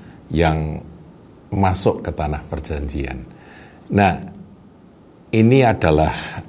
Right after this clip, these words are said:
eh, pelajaran yang sangat penting buat kita. Ada banyak orang Kristen, saudaraku, percaya akan kuasa penyelamatan dari Tuhan. Percaya Yesus, diampuni dari segala dosa, diselamatkan,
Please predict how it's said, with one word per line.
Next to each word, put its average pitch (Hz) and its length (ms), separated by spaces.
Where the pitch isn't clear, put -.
eh, 82 240
pelajaran 85 640
yang 76 160
sangat 80 400
penting 78 400
buat 76 320
kita. 67 400
Ada 104 240
banyak 92 480
orang 98 240
Kristen, 87 560
saudaraku, 85 800
percaya 92 720
akan 82 240
kuasa 82 480
penyelamatan 78 1040
dari 69 240
Tuhan. 69 460
Percaya 104 560
Yesus, 107 640
diampuni 98 640
dari 85 240
segala 80 320
dosa, 82 560
diselamatkan, 71 960